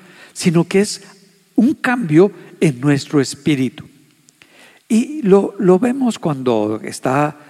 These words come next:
Nicodemo, que va a buscar a Jesús en la noche. Nicodemo es un hombre preparado, conocedor de las Escrituras, pero veía los milagros que se manifestaban en la vida de Jesús y dijo: "Es que esto no puede ser hecho por el hombre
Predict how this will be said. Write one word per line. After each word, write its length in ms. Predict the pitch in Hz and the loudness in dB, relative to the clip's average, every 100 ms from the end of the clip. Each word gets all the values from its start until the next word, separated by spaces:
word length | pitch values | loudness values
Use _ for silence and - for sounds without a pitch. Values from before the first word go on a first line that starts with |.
| _ | _
Nicodemo, 640 | 151 147 - 131 135 147 135 | -6 -4 -2 -2 -2 -2 -4
que 100 | 127 | -2
va 100 | 127 | -2
a 20 | |
buscar 400 | 131 - 151 131 | -2 -4 -4 -2
a 80 | 127 | -2
Jesús 460 | 131 - 147 - | -4 -6 -6 -6
en 120 | - 127 | -10 -10
la 120 | 107 | -6
noche. 420 | 135 135 151 147 - _ - - - - | -4 -2 -2 -4 -6 _ -20 -20 -16 -4
Nicodemo 500 | 160 156 151 156 160 | -4 0 -2 -2 -4
es 120 | - | -4
un 80 | 156 | -2
hombre 240 | 151 151 | 0 -2
preparado, 640 | 147 135 131 120 127 143 151 | -2 -4 -4 -4 -2 0 0
conocedor 680 | 151 139 131 143 131 165 | -2 -2 -4 -4 0 0
de 100 | 175 | 0
las 180 | 151 131 | -4 -6
Escrituras, 640 | 127 - 139 - 156 160 - - - - | -8 -8 -6 0 2 2 0 -16 -8 0
pero 220 | 151 151 | 2 2
veía 360 | 156 160 202 | 2 2 2
los 200 | 220 180 143 | 2 0 0
milagros 640 | 147 131 156 170 180 - - - - | -4 -4 -4 0 0 0 -12 -20 -8
que 480 | - 151 139 - - | 0 2 0 -4 -20
se 200 | - - | -8 -4
manifestaban 720 | 139 139 143 135 135 165 160 151 | -2 -2 -4 -4 -4 -2 -2 -2
en 80 | 143 | -2
la 100 | 131 | 0
vida 220 | 147 165 | 2 2
de 140 | 147 | 0
Jesús 520 | 123 135 - 180 185 - - - - - | -2 -2 2 2 2 -6 -20 -20 -16 -2
y 120 | 175 | 0
dijo: 320 | 180 - - | 0 0 -2
"Es 160 | 185 - | -2 -4
que 260 | - 214 | -8 -4
esto 260 | 208 - 190 | -2 -2 -2
no 160 | 170 170 | 0 -2
puede 360 | - 196 190 | -4 -2 0
ser 320 | - 190 180 | 0 0 2
hecho 300 | 185 - 175 | 2 0 -2
por 200 | - 170 | -2 0
el 160 | 147 139 | 0 0
hombre 460 | 160 180 165 170 | 0 0 0 0